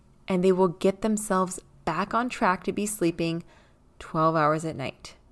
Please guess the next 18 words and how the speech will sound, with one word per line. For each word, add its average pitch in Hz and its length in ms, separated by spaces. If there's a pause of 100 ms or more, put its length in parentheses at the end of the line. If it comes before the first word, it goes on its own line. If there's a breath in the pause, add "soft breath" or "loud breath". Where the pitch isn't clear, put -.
without 196 500
you 240 180
having 220 300
to 214 140
do 202 140
anything. 214 420 (680 soft breath)
So 196 360 (560 soft breath)
you're 233 200
gonna 311 180
sit 254 200
back 214 240
and 196 80
you're 185 140
gonna 214 160
let 185 180
this 190 200
work 185 160
itself 185 280